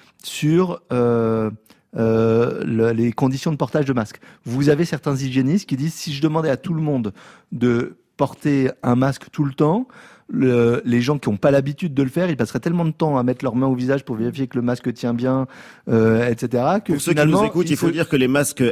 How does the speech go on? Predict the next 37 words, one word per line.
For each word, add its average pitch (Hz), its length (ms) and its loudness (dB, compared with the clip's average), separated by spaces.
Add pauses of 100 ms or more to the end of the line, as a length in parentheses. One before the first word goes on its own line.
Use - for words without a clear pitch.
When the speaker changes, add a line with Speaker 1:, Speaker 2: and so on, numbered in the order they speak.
(120)
Speaker 2:
F 135 140 0
F - 80 -10
P 131 160 0
deux 143 160 0
ne 139 140 0
ressemblent 123 420 0
Speaker 1:
Euh, 123 40 2
Speaker 2:
pas 139 200 0
Speaker 1:
je 165 80 -4
Speaker 2:
à - 20 0
Speaker 1:
reviendrai 208 300 4
Speaker 2:
ces - 40 -8
Speaker 1:
sur 214 100 4
F - 40 2
F 135 40 -4
P 196 100 4
deux. 180 80 0
Speaker 2:
masques 143 180 0
Speaker 1:
Je, 170 160 2
je 165 140 2
dis 185 160 0
masques 190 320 2
chirurgicaux, 165 760 0
euh, 147 80 -2 (480)
Speaker 2:
traditionnels. 131 460 -2
Speaker 1:
classiques, 165 520 0
celui 165 320 0
qu'on 156 200 -4
vous 143 200 -6
donne 175 280 2
quand 147 140 -6
vous 139 140 -4
allez 135 160 0
voir 143 360 0
un 123 120 0
patient, 135 640 -2
euh, 113 260 0